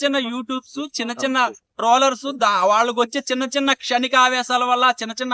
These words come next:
ఆనందాల వల్ల మిగతా వాళ్ళు నాశనం అయిపోతున్నారు. అది మన దాకా వస్తే గానీ తెలీదు. So సినిమా సినిమాలుగా చూద్దాం. నిజంగా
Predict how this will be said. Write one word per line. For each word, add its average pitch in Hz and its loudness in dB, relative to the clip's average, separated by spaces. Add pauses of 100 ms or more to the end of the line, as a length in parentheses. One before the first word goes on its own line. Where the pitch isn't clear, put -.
ఆనందాల 226 0
వల్ల 214 0 (420)
మిగతా 226 2
వాళ్ళు 254 0
నాశనం 202 0
అయిపోతున్నారు. 165 -4
అది 208 0
మన 196 -2
దాకా 202 0
వస్తే 233 -6
గానీ 226 -2
తెలీదు. 190 -2 (360)
So 208 -4 (160)
సినిమా 254 0 (420)
సినిమాలుగా 262 2
చూద్దాం. 180 -4 (340)
నిజంగా 269 2